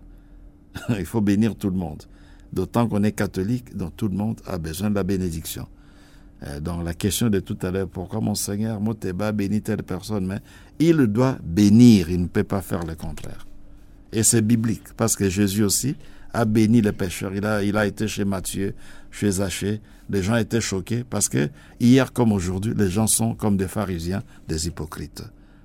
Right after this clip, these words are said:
Ils pensent qu'ils sont les meilleurs, les autres ne sont pas meilleurs, et donc ils ne méritent pas la bénédiction, ils ne méritent pas ceci. C'est des Juifs de l'époque, n'est-ce pas,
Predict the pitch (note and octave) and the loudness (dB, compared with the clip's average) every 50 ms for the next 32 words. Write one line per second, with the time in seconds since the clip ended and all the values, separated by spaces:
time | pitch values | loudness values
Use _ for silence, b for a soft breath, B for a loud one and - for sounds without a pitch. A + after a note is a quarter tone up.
0 | b b - - - - - - - G2+ A2 - - B2 B2+ A#2+ - - G2+ - | b b -20 -20 -20 -20 -20 -8 0 0 0 2 2 2 2 2 0 -2 -4 -4
1 | - A#2+ A#2 A2 - G#2+ A2 G2+ F#2+ F2 F2 F2 F2 F#2+ G#2+ A#2 B2 B2 B2 - | -2 -2 0 0 0 -2 -2 -4 -4 -6 -6 -6 -6 -4 -4 -4 -4 -6 -10 -14
2 | B B B B B - G#2 G#2 F#2 D#2+ G2 G#2+ G#2 - - - E2+ E2+ E2+ E2+ | B B B B B -4 -2 0 0 2 0 0 -2 -2 -4 -12 -10 -10 -8 -6
3 | F2 - G#2 G2+ F2 - G#2 G#2+ G#2+ G#2 G#2+ A2 A#2+ C3+ C#3 C3+ - B B B | -6 -4 -4 -4 -4 -2 0 2 2 2 2 2 2 0 0 -4 -8 B B B
4 | B B B F#2+ F2+ G#2 G#2 G#2 F2+ F#2 F#2 F#2 F#2+ F#2+ G2 G2 G2+ A2 G#2 - | B B B -2 0 0 0 0 0 -2 -4 -2 -2 -2 -4 -2 -2 -2 -4 -2
5 | - A#2+ A#2 A#2 A#2 B2 A#2+ A#2 A#2+ A2+ A#2 G#2+ - - - G#2+ A2 A2+ B B | -2 0 0 2 2 2 4 4 2 2 0 0 0 0 0 0 -2 -4 B B
6 | B B B - - G2 G#2 G2+ G#2 A2 G#2+ B2 - - - B2 B2+ - - A#2+ | B B B -2 0 2 4 4 4 4 4 2 0 2 0 0 2 2 2 4
7 | G#2+ - - A#2 A#2+ B2 B B B B B B B - - G#2 F#2+ G2 F#2+ F#2 | 2 2 2 2 -2 -4 B B B B B B B -4 -2 -2 0 0 0 0
8 | A2 G3 D4+ - - - C#3 C3 - - - - - - - F#2 F2+ - - - | 2 0 0 0 2 2 2 2 2 0 -2 -2 -4 -2 -4 -6 -6 -6 -8 -10
9 | - - | -14 -14